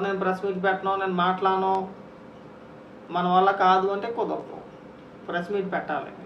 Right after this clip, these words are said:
లేదంటే నీ కార్యకర్తలు ఒక్కొక్కరు ఒక్కొక్కరు ఇలాగే తిడతారు. ఈ పంచప్రభాకర్ గారు ఎలా అయితే నేను తిట్టాడో ఇప్పుడు అందరూ అలాగే తిడతారు. నేను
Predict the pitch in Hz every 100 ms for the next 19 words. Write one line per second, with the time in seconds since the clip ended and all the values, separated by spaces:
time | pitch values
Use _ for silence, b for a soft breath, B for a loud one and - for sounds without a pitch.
0 | 175 196 196 214 208 196 185 190 208 202
1 | 190 190 190 190 190 190 202 202 180 180
2 | 170 185 175 - 156 - - - - -
3 | - - - 165 175 180 190 190 185 185
4 | 190 175 180 185 190 185 180 175 190 185
5 | 170 - 180 - - - - - - -
6 | - 147 180 196 185 175 180 175 - 156
7 | - - -